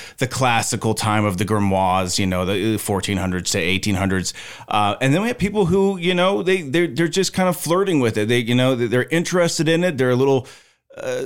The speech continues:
misinformation of being scared a bit of what it is. Um, we, we do do a lot of ceremonial magic and witchcraft, astrology.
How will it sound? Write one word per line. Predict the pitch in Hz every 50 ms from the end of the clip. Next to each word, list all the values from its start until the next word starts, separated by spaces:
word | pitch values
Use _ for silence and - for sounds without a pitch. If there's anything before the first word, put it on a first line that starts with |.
| - 147
misinformation | 175 160 160 165 165 - 175 165 131 147 151 147 147 151 - -
of | 143 135
being | 147 151 147
scared | - - - - 143 135 135 135 135
a | 139
bit | 123 131 139 151 175 170 -
of | 143 135 127 117 110 117
what | 135 135 127
it | 123 113
is. | 120 123 127 151 170 151 - - -
Um, | 147 143 143 143 143 139 143 139 - _ _ -
we, | 160 165 156 170 175 180
we | 165 170
do | 160 143 202 220 214
do | 160 190 185 175
a | 160
lot | 156 151 151
of | 127
ceremonial | - - 147 143 143 143 143 147 151 143
magic | 131 117 110 110 110 113 110 120 120 120 113 -
and | 120 110
witchcraft, | 107 107 101 - - 113 104 104 101 -
astrology. | 107 - - 113 104 104 101 92 104 101 98 -